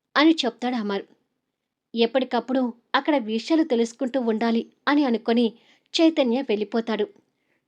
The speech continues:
చైతన్య వెళ్ళిపోగానే అమర్ నందిత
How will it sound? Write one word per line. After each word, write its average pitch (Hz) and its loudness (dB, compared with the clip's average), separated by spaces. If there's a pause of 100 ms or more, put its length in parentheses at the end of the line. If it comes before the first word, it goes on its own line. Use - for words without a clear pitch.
(120)
చైతన్య 339 4 (160)
వెళ్ళిపోగానే 254 0 (440)
అమర్ 247 0 (400)
నందిత 285 0